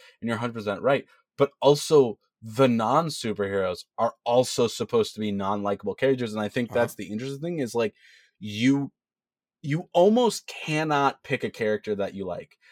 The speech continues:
Speaker 2: Uh-huh.
Speaker 1: because
Speaker 2: Right.
Speaker 1: all of them are bad people. All of them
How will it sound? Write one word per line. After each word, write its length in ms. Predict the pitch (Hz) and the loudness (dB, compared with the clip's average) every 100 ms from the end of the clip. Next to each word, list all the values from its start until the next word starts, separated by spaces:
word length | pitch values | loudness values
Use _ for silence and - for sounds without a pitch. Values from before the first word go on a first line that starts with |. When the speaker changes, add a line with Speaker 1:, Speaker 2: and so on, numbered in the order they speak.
| - | -6
Speaker 2:
Uh-huh. 220 | 110 131 | -2 4
Speaker 1:
because 320 | 143 131 113 - | 4 4 0 -8
Speaker 2:
Right. 200 | 101 110 - | -6 -6 4
Speaker 1:
all 300 | 127 139 127 | 6 8 6
of 160 | 113 113 | 2 2
them 200 | 107 104 | 2 2
are 100 | 92 | 0
bad 300 | 95 85 - | 0 0 -6
people. 480 | 98 - 87 - _ _ _ _ _ _ _ _ - | -16 -16 -20 -20 _ _ _ _ _ _ _ _ 0
All 320 | 123 127 123 | 2 4 4
of 140 | 110 | 2
them 280 | 117 113 110 | 0 0 -2